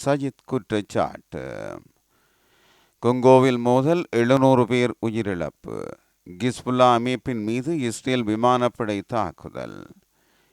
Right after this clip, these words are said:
இது பே தமிழின் செய்திகள். இனி விரிவான செய்திகள்.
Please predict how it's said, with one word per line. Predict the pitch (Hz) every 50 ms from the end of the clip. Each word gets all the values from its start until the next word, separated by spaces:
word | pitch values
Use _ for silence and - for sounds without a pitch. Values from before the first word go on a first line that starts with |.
| _
இது | - 101 95 101
பே | 95 113 123
தமிழின் | 120 - 131 120 117 117 113 113 117 113
செய்திகள். | 107 - - 151 151 139 139 131 127 123
இனி | 113 107 101 95
விரிவான | 90 98 92 92 85 87 82 76 73
செய்திகள். | 76 - - - 50 50 50 50 55 52 50